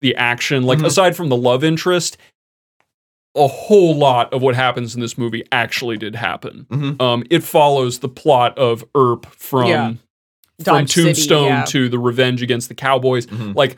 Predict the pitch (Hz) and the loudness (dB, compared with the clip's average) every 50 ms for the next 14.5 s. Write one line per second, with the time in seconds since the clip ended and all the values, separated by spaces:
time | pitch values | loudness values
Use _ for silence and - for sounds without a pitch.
0 | _ _ _ _ _ - 160 156 156 165 175 190 185 175 143 139 123 120 143 139 | _ _ _ _ _ 2 2 4 6 6 6 6 4 2 0 -2 -4 0 0 0
1 | 131 131 135 131 - 185 180 175 139 170 - - 202 185 - 165 170 165 - - | 0 0 -4 -4 0 2 2 2 0 -2 -8 -10 -12 -12 -12 -10 -6 -2 0 0
2 | 247 311 220 165 135 123 117 - - 120 110 - 165 - _ _ 117 113 110 135 | 0 0 0 0 0 -2 -4 -6 -8 -8 -8 -8 -10 -16 _ _ -8 -8 -6 -4
3 | 143 180 165 - 156 131 120 254 349 349 359 359 359 320 269 311 339 - 135 - | -6 -6 -2 0 2 2 4 4 2 2 0 0 -2 -4 -4 -2 0 0 4 4
4 | - 196 190 - 147 - - - 427 339 - - - 143 147 - 254 392 453 - | 4 4 4 4 4 2 2 2 0 -2 0 0 0 0 0 0 2 0 0 2
5 | - 427 311 233 - - - 247 277 339 339 339 - 339 330 285 247 294 330 - | 0 -2 -2 -2 -8 -14 -6 0 2 2 2 2 2 0 0 2 2 0 0 0
6 | - - 220 196 196 202 208 - 233 247 220 - - 254 339 359 - 151 160 190 | 0 -2 -2 -2 -2 -4 -6 -4 -4 -4 -4 -2 -2 -2 0 0 0 2 0 0
7 | 143 151 202 247 226 233 180 165 185 170 175 156 - - 151 160 - - 185 170 | 2 4 4 4 4 4 4 2 2 0 0 -2 0 0 -2 -2 -2 -2 -2 0
8 | 147 147 170 160 156 156 165 185 156 113 98 90 98 160 226 254 214 - 196 180 | 0 2 0 0 0 2 2 2 2 0 -2 -2 0 2 2 4 4 2 2 2
9 | 151 127 113 113 120 147 - 143 160 170 - - 170 165 151 170 165 156 147 147 | 2 0 -2 -2 -6 -4 -2 -2 -2 -2 -2 -2 -2 0 0 0 0 0 0 0
10 | 160 156 131 117 208 202 196 208 262 220 170 190 190 202 202 196 190 196 - 180 | 0 0 2 4 6 4 6 4 4 2 2 0 2 2 2 0 0 -2 -4 -2
11 | 190 185 190 180 175 247 220 170 - - 208 220 233 180 147 135 165 208 214 233 | -2 0 0 2 2 2 0 0 0 -2 -2 -2 -2 -4 -4 -4 -4 -4 -2 0
12 | 214 202 170 131 151 139 135 135 135 139 135 147 139 131 - 180 170 160 147 131 | 0 0 0 0 -2 -2 0 0 0 0 0 0 -2 0 0 0 0 0 -2 -4
13 | - - _ 160 156 - - 160 160 170 165 160 156 160 160 160 165 160 147 143 | -8 -8 _ -8 -8 -6 -2 0 2 2 2 2 2 2 0 2 0 0 -2 -2
14 | 143 151 160 170 170 165 160 135 127 117 | -2 0 0 0 0 -2 -2 -2 -2 -4